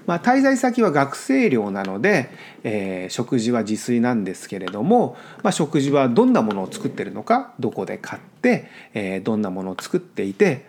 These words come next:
あと食費ですね、まあ、生活費かな、が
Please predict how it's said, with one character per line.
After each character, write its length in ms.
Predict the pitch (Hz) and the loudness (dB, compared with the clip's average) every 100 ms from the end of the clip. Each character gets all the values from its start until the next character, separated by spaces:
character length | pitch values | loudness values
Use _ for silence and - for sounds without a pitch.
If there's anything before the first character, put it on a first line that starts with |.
| - | -10
あ 100 | 123 | -8
と 240 | 110 95 92 | -6 -6 -6
食 300 | - 110 165 | -6 -6 -2
費 120 | 220 | 0
で 80 | 247 | 0
す 120 | 175 | 0
ね、 280 | 165 196 - - | 0 0 -4 -10
ま 100 | - | -6
あ、 20 | |
生 200 | - 165 | -4 -2
活 220 | - - | -2 -4
費 140 | - | -8
か 100 | - | -6
な、 180 | 117 175 - - - | -4 -4 -8 -16 0
が 240 | 214 - | 0 0